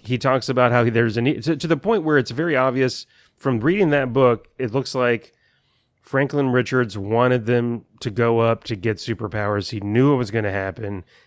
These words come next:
He didn't warn them. In fact, he f-, encouraged it so that they could get superpowered because he knew what was coming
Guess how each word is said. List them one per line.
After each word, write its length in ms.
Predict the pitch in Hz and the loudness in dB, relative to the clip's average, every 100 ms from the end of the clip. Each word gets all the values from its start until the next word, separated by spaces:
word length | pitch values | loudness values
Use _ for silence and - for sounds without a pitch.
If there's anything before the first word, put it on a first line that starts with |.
| _ | _
He 180 | - 95 | -6 -2
didn't 360 | 120 135 135 | 2 2 2
warn 300 | 107 110 107 | 0 0 0
them. 220 | 107 101 98 | 0 -2 -4
In 80 | |
fact, 280 | 92 110 107 | -4 -4 -4
he 200 | 110 98 | -6 -8
f-, 200 | 92 - | -10 -12
encouraged 800 | 113 101 - - 151 139 120 95 | -10 -10 -12 -2 2 2 0 -2
it 160 | 120 110 | -2 -2
so 160 | - 107 | -4 -4
that 120 | 95 | 0
they 140 | 113 | -2
could 160 | - 95 | -2 -4
get 160 | 117 | -4
superpowered 640 | - 117 113 101 107 104 95 | -2 -4 -4 -2 0 0 -2
because 260 | 101 104 | -6 -6
he 120 | 110 | -4
knew 140 | 110 110 | -4 -4
what 140 | 110 | -4
was 120 | 98 - | -6 -6
coming 400 | 113 113 110 | -6 -6 -8